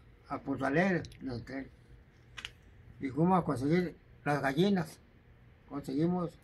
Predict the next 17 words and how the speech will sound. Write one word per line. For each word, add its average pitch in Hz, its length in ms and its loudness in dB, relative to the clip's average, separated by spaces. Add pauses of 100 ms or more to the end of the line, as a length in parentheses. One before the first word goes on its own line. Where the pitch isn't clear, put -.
(680)
diez 190 180 4
gallinas. 156 420 2 (1500)
Cuando 147 260 2
regresó 139 300 0
el 190 80 0
tren 208 160 0
de 202 80 4
acá 196 140 4
para 196 120 2
acá, 208 320 4 (1300)
nos 123 140 -6
volvimos 143 360 0
a 147 60 0
montar 143 340 -2
en 151 60 0
el 139 120 -4
tren. 170 320 -2